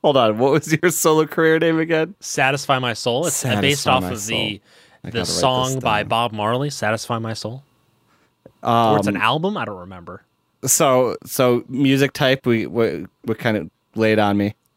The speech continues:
Speaker 2: Like, for Satisfy My Soul?
Speaker 1: Yeah, yeah, yeah. Oh, yeah.
Speaker 2: I mean, it
Speaker 1: That's
Speaker 2: was literally like a Dashboard Confessional. I'm pretty sure I played Dashboard, ba-, Dashboard Confessional.
Speaker 1: Uh, yeah, I was gonna say,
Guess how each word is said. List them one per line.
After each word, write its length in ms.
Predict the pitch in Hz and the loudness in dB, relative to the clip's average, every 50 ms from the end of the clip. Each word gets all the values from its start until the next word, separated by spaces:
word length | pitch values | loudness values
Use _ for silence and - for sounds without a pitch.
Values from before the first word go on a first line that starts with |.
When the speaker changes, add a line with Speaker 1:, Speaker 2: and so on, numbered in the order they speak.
| _ _ _ _ _ _ _ _ _ _ _ _ _ _ _ _ _ _ _ _ _ _ - | _ _ _ _ _ _ _ _ _ _ _ _ _ _ _ _ _ _ _ _ _ _ -2
Speaker 2:
Like, 120 | 151 151 | -2 -2
for 120 | - - 139 | 0 -2 -4
Satisfy 360 | - 156 143 139 - - 139 | 0 0 0 2 2 0 0
My 120 | 123 117 113 | 0 0 -2
Soul? 300 | - - 120 131 190 - - | -2 -2 -4 -4 -4 -6 -4
Speaker 1:
Yeah, 320 | 131 120 117 107 95 87 87 | 0 2 2 2 2 0 -2
yeah, 160 | 104 98 98 | -2 0 0
yeah. 220 | 98 95 87 82 - - | 0 -2 -2 -6 -6 -4
Oh, 100 | 120 117 | -2 0
yeah. 140 | 117 107 - | 0 0 0
Speaker 2:
I 40 | 214 | 0
mean, 140 | 233 226 | 0 0
it 80 | 233 240 | 0 0
Speaker 1:
That's 100 | 240 220 | 0 0
Speaker 2:
was 180 | 226 214 165 175 | 0 -2 0 0
literally 280 | 208 214 214 208 196 | 0 0 0 2 2
like 140 | 185 170 143 | 2 0 0
a 60 | 151 | 0
Dashboard 480 | 135 143 135 143 143 - - 143 127 - | 0 0 0 0 0 0 -2 -2 -2 -2
Confessional. 460 | - 123 - 127 127 123 - 113 101 | -6 -8 -4 -4 -4 -4 -4 -4 -2
I'm 120 | 120 143 147 | -2 -2 0
pretty 240 | - - 202 208 202 | 0 0 2 2 2
sure 160 | - 196 165 | 2 2 2
I 80 | 139 123 | 2 0
played 380 | - - - 139 135 135 113 | -2 -4 0 0 2 2 0
Dashboard, 540 | 95 101 95 95 - - - 104 101 92 73 | -2 -6 -6 -6 -8 -10 -12 -14 -14 -12 -10
ba-, 200 | - 104 104 107 | -8 -8 -8 -6
Dashboard 420 | 107 113 104 101 - - 98 95 - | -6 -6 -6 -6 -6 -8 -12 -12 -12
Confessional. 320 | - 90 - 98 95 147 | -12 -14 -10 -4 -2 -2
Speaker 1:
Uh, 120 | 143 131 147 | 0 2 2
yeah, 120 | 147 143 | 2 2
I 40 | 135 | 2
was 240 | 135 131 131 131 131 | 2 2 2 2 2
gonna 80 | 127 | 2
say, 180 | 123 - 151 139 | 0 0 0 0